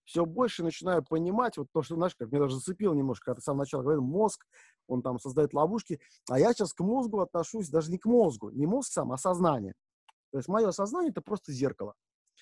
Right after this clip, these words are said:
Да, зеркало. И я сейчас стараюсь за этим зеркалом наблюдать со стороны. А это и есть, собственно, осознанность. То есть ты не в этом зеркале, не ты отражаешь, то есть ты что-то видишь и сразу такой: "Это вот я как-то думаю, я что-то оцениваю".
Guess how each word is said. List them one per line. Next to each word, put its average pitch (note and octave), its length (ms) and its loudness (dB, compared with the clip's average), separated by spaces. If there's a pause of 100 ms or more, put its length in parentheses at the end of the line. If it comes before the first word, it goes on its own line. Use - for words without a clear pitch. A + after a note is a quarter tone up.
(320)
Да, E3+ 260 4
зеркало. C#3 540 -2 (240)
И C3+ 80 0
я B3+ 300 0
сейчас - 460 -2
стараюсь G3+ 420 0
за F3 80 0
этим E3 180 -4
зеркалом E3 480 0
наблюдать C#3 420 0
со - 100 -10
стороны. D3 540 -2
А C#3 140 2
это C4 120 -2
и B3+ 40 2
есть, A3+ 200 0
собственно, C3+ 320 -4
осознанность. A2 580 -2 (300)
То D3+ 60 -2
есть D3 140 0
ты G3 100 2
не A#3+ 180 6
в G#3+ 80 4
этом D#4+ 260 4
зеркале, D3+ 580 0 (280)
не D3 180 2
ты D#4 420 4
отражаешь, F3 640 4
то D#3+ 80 -8
есть - 100 -12
ты G#3 100 2
что-то F3+ 260 0
видишь G#3+ 320 0
и D#3+ 60 -2
сразу F3 280 2
такой: C#3 280 0
"Это D3+ 120 0
вот D3 140 0 (360)
я D#3+ 260 6
как-то E3+ 300 -2
думаю, D#3 460 4
я D3+ 100 6
что-то D#3 220 -2
оцениваю". C#3+ 440 0